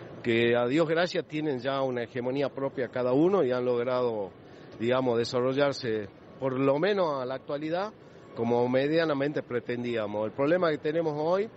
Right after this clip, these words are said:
es de alguna materia deficiente en infraestructura que podemos llegar a tener, pero ya tenemos empresas de fuste en el Parque Industrial de Salta, en el de Güemes,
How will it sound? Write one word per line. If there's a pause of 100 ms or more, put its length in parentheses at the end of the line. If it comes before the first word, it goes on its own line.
(200)
es
de
alguna
materia
deficiente
en
infraestructura
que
podemos
llegar
a
tener, (460)
pero
ya
tenemos
empresas
de
fuste
en
el
Parque
Industrial
de
Salta,
en
el
de
Güemes,